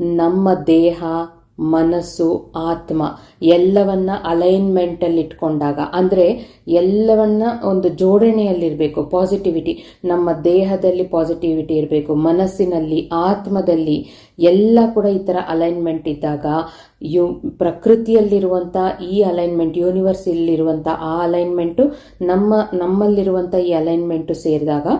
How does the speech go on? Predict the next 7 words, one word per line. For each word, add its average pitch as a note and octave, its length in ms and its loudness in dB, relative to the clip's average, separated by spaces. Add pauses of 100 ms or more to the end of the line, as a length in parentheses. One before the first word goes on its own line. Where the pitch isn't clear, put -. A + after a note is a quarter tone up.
(300)
ವೈಬ್ರೇಷನ್ಸು G#3 920 2
ಮ್ಯಾಚ್ E3+ 420 -2
ಆಗುತ್ತೆ. D3+ 480 -6 (340)
ವೈಬ್ರೇಷನ್ಸ್ A#3+ 840 4
ಮ್ಯಾಚ್ F3+ 280 -4
ಆದಾಗ E3+ 320 -4
ಏನಾಗುತ್ತೆ? D#3+ 880 -2